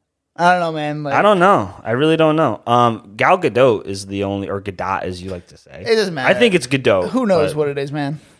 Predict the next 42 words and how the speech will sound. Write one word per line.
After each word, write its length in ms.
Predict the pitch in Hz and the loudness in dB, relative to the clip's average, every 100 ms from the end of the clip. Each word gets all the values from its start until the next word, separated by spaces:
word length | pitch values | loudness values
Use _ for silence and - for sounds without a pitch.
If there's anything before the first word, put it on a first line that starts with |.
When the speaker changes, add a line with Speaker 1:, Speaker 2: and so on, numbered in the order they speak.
| _ _ - | _ _ 0
Speaker 2:
uh, 520 | 135 127 117 107 92 - _ | 4 4 4 2 0 -6 _
she's 400 | - - 180 240 240 | -4 -2 -2 -6 -4
probably, 380 | - 156 147 | 0 2 4
like, 260 | 131 127 127 | 2 0 -2
at 100 | 123 | 0
least 260 | 127 131 - | 2 0 -4
now, 440 | 107 110 113 101 98 | -4 0 0 0 -2
nowadays, 480 | 110 110 98 98 95 | -2 0 0 -4 -6
the 80 | |
most 240 | 104 101 - | -8 -8 -8
legit 260 | 95 101 | -6 -4
actor. 640 | 95 101 101 92 92 95 - _ _ _ - - 208 | -2 -2 -4 -8 -8 -10 -14 _ _ _ -18 -14 0
Speaker 1:
That's 240 | 180 190 | 2 2
a 40 | 196 | 0
good 160 | 202 175 | -2 0
point. 340 | 165 147 120 _ _ - | 0 -2 -4 _ _ -4
That's 160 | 160 156 | -2 0
Speaker 2:
Just 40 | |
Speaker 1:
a 40 | |
good 180 | 160 180 | -2 -2
Speaker 2:
'cause 80 | 185 | -2
Speaker 1:
point. 260 | 151 139 135 _ | -6 -8 -14 _
She, 580 | 139 - 165 170 160 - _ 160 | -12 -6 -4 -4 -6 -10 _ -4
nowadays. 840 | 170 160 147 127 120 127 - - _ _ - | 0 2 2 -2 -4 -6 -12 -14 _ _ -6
Speaker 2:
Yeah. 380 | 107 92 92 95 - | -4 -2 -6 -10 -6
Speaker 1:
I, 100 | 151 | -4
I 220 | 156 160 | -2 -2
was 200 | 170 170 - - - | -2 -6 -16 -12 0
Speaker 2:
'Cause 140 | 185 | 0
she 160 | - 262 | 2 4
does 180 | 247 | 4
a 60 | 175 | 2
service. 360 | - 185 156 143 | 2 4 4 -4
She 200 | 147 247 | -2 2
does 80 | |
a 80 | 220 | 4
pretty 220 | 175 202 | 4 2
good 120 | 135 110 | 2 2
job 260 | 123 110 | 2 2
as 100 | 98 | -2
Wonder 240 | 101 101 85 | -4 -4 -4
Woman. 300 | 67 60 | -8 -12